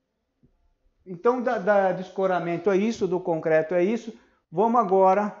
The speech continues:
pro quinto, a quinta situação, tá? Então, também é relativo às lajes, mas é a situação aonde a preocupação nossa é com as sobrecargas.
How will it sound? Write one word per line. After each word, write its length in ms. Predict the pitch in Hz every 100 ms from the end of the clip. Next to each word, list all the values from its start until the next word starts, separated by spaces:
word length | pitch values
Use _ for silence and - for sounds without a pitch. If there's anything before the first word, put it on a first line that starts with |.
| - 151 -
pro 420 | 180 202 - -
quinto, 520 | - 269 269 151 123 90 - _ _ _ _ _ _
a 140 | - 131
quinta 360 | - 214 226 208
situação, 760 | 208 - 202 180 156 147 - - _ _ _ _
tá? 460 | 156 185 - - _ _ _
Então, 340 | 240 277 294
também 520 | - 311 165 196 233
é 340 | 220 190 175 160
relativo 760 | 165 165 160 156 156 156 147
às 320 | 139 147 160
lajes, 720 | 185 147 151 196 254 - - _ _ _ _ _
mas 260 | - 165 180
é 80 | 208
a 80 | 214
situação 800 | 220 214 220 208 - 226 226
aonde 720 | 226 202 202 220 233 185 147 135
a 180 | 151
preocupação 840 | 160 185 208 202 175 139 - 160 143
nossa 460 | 131 180 185 - 110 120
é 380 | 165 180 - _ _ _
com 200 | 175 196
as 140 | 190
sobrecargas. 1300 | 175 - - - 220 220 208 - 151 135 117 113 -